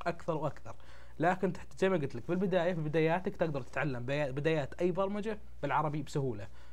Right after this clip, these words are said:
في كتب كثير ال-، ال-، ال-، العربية، بدايات البرا-، البرمجة. لكن لما تبي تتعمق، تدخل مشاريع ضخمة وما أدري إيش، تحتاج حاجتين. أولًا تحتاج إلى منهج قوي جدًا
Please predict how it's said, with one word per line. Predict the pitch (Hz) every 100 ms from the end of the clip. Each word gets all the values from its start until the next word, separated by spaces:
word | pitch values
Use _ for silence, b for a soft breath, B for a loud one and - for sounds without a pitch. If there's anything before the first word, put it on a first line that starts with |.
| B
في | 185
كتب | 185 - 156
كثير | - 160 170
ال-، | 123 120
ال-، | 120 117 120
ال-، | 120 117 117 113 110
العربية، | 107 - 143 135 131 135 190 B B B B - -
بدايات | 151 147 165 180 175
البرا-، | 143 143 139 131
البرمجة. | 139 135 120 139
لكن | 180 208
لما | 208 214
تبي | 208 208
تتعمق، | - - 185 156
تدخل | 175 180
مشاريع | 175 160 170 160
ضخمة | 147 165 - 147
وما | 165
أدري | 147 160 190
إيش، | 220 - b b -
تحتاج | - 214 180
حاجتين. | - 156 135 110 - B B
أولًا | 208 196 170
تحتاج | - 202 180
إلى | 151 160
منهج | 202 147 - -
قوي | 160 123
جدًا | 123 117 127 160